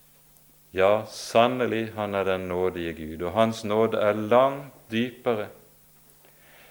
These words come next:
langt rikere, langt større enn vi overhodet er i stand til å begripe og fatte. Fordi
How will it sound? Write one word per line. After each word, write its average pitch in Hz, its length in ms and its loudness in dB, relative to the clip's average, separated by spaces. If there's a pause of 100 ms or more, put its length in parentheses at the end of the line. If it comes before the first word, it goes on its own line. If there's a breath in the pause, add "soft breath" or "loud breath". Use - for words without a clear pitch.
(160 loud breath)
langt 123 440 4
rikere, 117 600 2
langt 120 340 0
større 104 640 0
enn 104 160 -4
vi 110 160 -2
overhodet 123 800 0
er 120 160 2
i 120 80 -6
stand 117 480 0
til 107 180 -4
å 104 60 0
begripe 113 640 -6
og 95 160 -4
fatte. - 480 -2 (2500)
Fordi 113 320 0